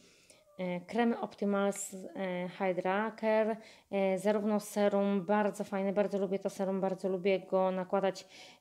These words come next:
e, po toniku między kremem właściwym albo krem, e, na dzień, w zależności od tego, to, co potrzebujecie. Tu macie ceny tych produktów, naprawdę bardzo, e, fajne,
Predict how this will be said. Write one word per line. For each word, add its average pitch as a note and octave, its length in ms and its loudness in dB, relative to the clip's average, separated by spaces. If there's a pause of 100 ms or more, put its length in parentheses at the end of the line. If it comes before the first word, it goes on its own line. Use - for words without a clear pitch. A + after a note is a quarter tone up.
e, F3+ 120 -8
po - 180 0
toniku A#3+ 400 2
między G#3 300 2
kremem G3 440 0
właściwym F#3 520 -2 (140)
albo B3+ 300 4
krem, A3 480 0 (440)
e, F#3+ 240 2
na G3+ 160 2
dzień, F#3 200 -2
w E3+ 40 -8
zależności F#3+ 400 -2
od G3 60 -6
tego, F#3+ 180 0
to, G3 200 -2
co G3+ 140 -4
potrzebujecie. F3 840 -2 (600)
Tu B3 120 6
macie F#3+ 360 2
ceny A#3 380 4
tych G#3+ 160 -4
produktów, G3+ 480 0
naprawdę F#3+ 420 0
bardzo, F#3+ 840 2
e, F3+ 380 -4
fajne, E3+ 500 -6